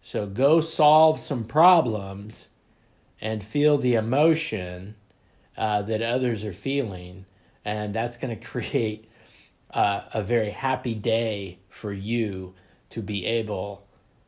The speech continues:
to do more for others and give you that chance to build a relationship with somebody that you may not otherwise have had. Feelings. People buy on emotion. They truly buy on emotion.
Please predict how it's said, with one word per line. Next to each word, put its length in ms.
to 120
do 240
more 520
for 240
others 720
and 160
give 180
you 180
that 320
chance 680
to 100
build 220
a 20
relationship 760
with 120
somebody 380
that 160
you 120
may 140
not 240
otherwise 760
have 180
had. 540
Feelings. 600
People 400
buy 360
on 100
emotion. 560
They 100
truly 340
buy 280
on 120
emotion. 580